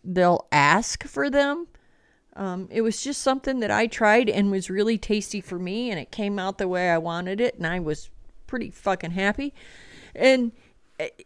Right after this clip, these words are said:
now I get, now I get private messages from people. "Well, you should have used this instead."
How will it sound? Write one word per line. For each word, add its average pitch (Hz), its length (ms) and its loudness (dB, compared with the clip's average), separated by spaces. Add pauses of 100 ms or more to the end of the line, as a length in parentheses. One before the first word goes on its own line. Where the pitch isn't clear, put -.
(360)
now 254 380 2
I 277 140 0
get, 233 360 -2
now 214 260 0
I 240 120 2
get 214 320 -2
private 208 400 -2
messages 180 560 -6
from 160 160 -8
people. - 420 -10 (1600)
"Well, 226 180 0
you 233 140 -2
should 269 200 -2
have 254 80 0
used 233 200 -2
this 214 220 2
instead." 170 560 -4